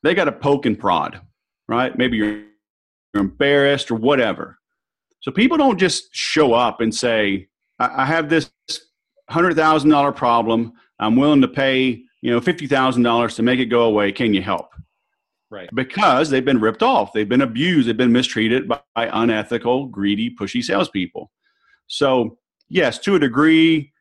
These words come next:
Speaker 1: you know, the people, it's, it's like dating, you know, it's like the girl's interested,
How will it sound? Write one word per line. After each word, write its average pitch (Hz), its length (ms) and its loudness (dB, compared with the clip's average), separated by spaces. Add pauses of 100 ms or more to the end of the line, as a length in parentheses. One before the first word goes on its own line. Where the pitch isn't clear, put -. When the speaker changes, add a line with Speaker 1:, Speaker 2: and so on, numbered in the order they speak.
(160)
Speaker 1:
you 147 100 0
know, 139 320 2
the 156 120 2
people, 156 460 0
it's, - 280 -4
it's 147 160 -4
like 175 280 -2
dating, 135 480 0 (340)
you 120 160 0
know, 139 100 0
it's 143 120 0
like 185 100 0
the 147 80 -4
girl's 165 320 2
interested, 170 800 0